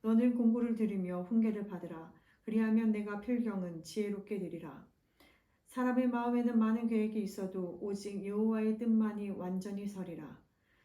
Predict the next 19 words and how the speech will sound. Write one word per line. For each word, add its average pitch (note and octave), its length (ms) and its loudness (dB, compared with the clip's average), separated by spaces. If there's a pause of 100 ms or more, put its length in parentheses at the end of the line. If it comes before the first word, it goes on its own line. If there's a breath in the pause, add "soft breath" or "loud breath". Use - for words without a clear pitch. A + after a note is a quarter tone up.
사람은 B3 440 2
자기가 A#3 380 0
인자함으로 A3 680 2
남에게 E3+ 720 -8
사모함을 A3 760 -2
받느니라. F3 680 -6 (280 soft breath)
가난한 A3 440 0
자는 A3 260 2
거짓말하는 A3+ 680 0
자보다 G#3+ 440 -2
나으니라. E3 680 -6 (640 soft breath)
여호와를 B3 400 4
경외하는 A#3 480 0
것은 G#3 460 -2
사람으로 G3+ 680 -2
생명에 A#3+ 500 2
이르게 G#3 340 0
하는 G#3 220 -4
것이라. F3+ 480 -8